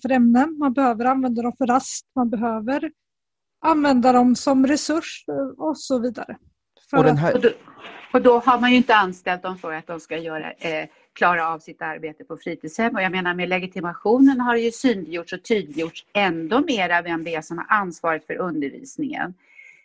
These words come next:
Speaker 3: Så att det här är ju lite varning för dem som jobbar ensamma som behörig lärare och kanske har hundra barn ansvar för.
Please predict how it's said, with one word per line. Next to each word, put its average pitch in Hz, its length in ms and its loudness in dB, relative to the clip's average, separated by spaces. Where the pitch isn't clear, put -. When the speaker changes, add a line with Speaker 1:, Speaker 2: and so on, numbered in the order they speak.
Speaker 3:
Så - 140 0
att 190 80 -2
det 175 60 -4
här 185 140 -2
är 254 40 4
ju 285 100 2
lite 269 280 0
varning 226 480 0
för 311 120 -10
dem 175 340 -4
som 190 180 -8
jobbar 170 540 -4
ensamma 277 960 -2
som 233 340 -2
behörig 160 380 -6
lärare 139 640 -6
och - 140 -12
kanske 180 260 -2
har 160 200 0
hundra 151 400 -4
barn 202 400 -4
ansvar 151 440 0
för. 202 420 -10